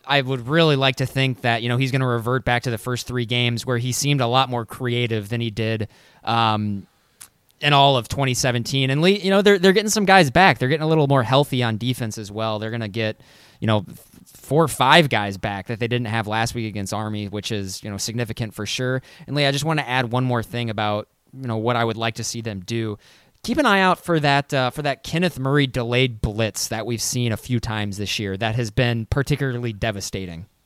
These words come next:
So I, I, that's, I, I think that's quite, uh, I, this is kind of something I've, I've turned out to like to say, a-, another bullet in the chamber,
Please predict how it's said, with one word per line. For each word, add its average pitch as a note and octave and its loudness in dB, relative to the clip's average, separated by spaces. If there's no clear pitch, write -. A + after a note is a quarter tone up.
So A#2 -2
I, A#2 -2
I, D3 2
that's, - 2
I, E3+ -6
I F#3 2
think G#3 -2
that's D3+ 0
quite, C#3 2
uh, A#2 2
I, B2+ -8
this C3+ -8
is B2 -6
kind B2 -2
of G2+ -10
something A#2 -4
I've, A2 -6
I've - -10
turned C#3+ -2
out C3 2
to B2+ -6
like C3 -2
to A2 -12
say, B2 0
a-, A#2+ -2
another D3+ 2
bullet C3+ 2
in A#2+ -2
the A2+ -2
chamber, G#2+ -4